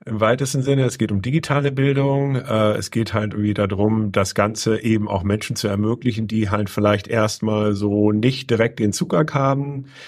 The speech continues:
weil sie einfach gar nicht aufgrund, äh, der äußeren Umstände gar nicht auf die Idee kommen würden, äh, dass das überhaupt etwas ist für sie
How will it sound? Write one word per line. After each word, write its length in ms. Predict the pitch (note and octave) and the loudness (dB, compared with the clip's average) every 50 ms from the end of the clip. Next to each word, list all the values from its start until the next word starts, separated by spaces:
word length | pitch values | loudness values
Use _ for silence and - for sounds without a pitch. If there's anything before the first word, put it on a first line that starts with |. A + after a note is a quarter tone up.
| - - - | -20 -20 -10
weil 380 | - G2+ G2+ G#2 G#2+ A2 A2 G2+ | -4 0 2 4 4 4 2 2
sie 200 | G2+ A2 A2 - | 0 -2 -2 0
einfach 380 | A2 A2 G#2+ - A2+ G2+ - | 0 0 0 0 -2 -2 0
gar 220 | - G#2+ G2+ G#2 G#2+ | 0 2 2 2 2
nicht 240 | A2 G#2+ G2 - | 2 0 0 0
aufgrund, 580 | - G#2+ G2+ - F#2 G#2+ G#2+ A2 G#2 G2+ - - | -2 -4 -2 -2 0 2 2 2 0 -2 -4 -2
äh, 240 | G#2+ G#2+ G#2 G2+ F#2+ | 0 0 2 2 2
der 300 | G2+ G2+ G2+ G2+ G2 - | 2 2 2 2 2 2
äußeren 340 | A2 A2 G2+ - G#2 G2+ G#2 | 2 2 2 0 -2 -2 -2
Umstände 460 | A2 A2+ - - A#2+ A2 G#2+ G#2+ G2+ | -2 -4 -4 -2 0 0 2 2 2
gar 180 | G#2 G2 G2+ | 2 2 2
nicht 160 | G#2 G#2+ F#2+ - | 0 0 -2 -4
auf 140 | G#2+ G#2 | -6 -6
die 180 | - A2 G#2+ G#2+ | -2 0 0 0
Idee 240 | G#2 G2+ A2 A2 A2+ | 0 2 0 0 0
kommen 400 | - - - A2 G#2+ G#2+ G2+ G2+ | 0 -2 -2 0 0 0 0 0
würden, 400 | G#2+ G#2+ G#2+ G#2+ G#2+ G#2+ G#2+ G#2 | 2 2 2 2 2 0 -2 -2
äh, 240 | - G2+ G2+ G2+ F#2+ | 0 0 0 0 2
dass 200 | - F#2+ - - | 0 -2 -2 -2
das 140 | F#2+ - | -6 -6
überhaupt 380 | G#2 G2+ F#2 E2 F2+ - - - | -6 -6 -4 -4 -6 -6 -6 -2
etwas 300 | G#2 F#2+ - F#2+ F2 - | -4 -2 -2 -4 -6 -4
ist 180 | - G#2 - - | -6 -6 -6 -4
für 160 | - A2+ A2 | -2 -2 0
sie 320 | G#2 A2+ A#2 C3 C3 C3 | 0 2 2 2 2 0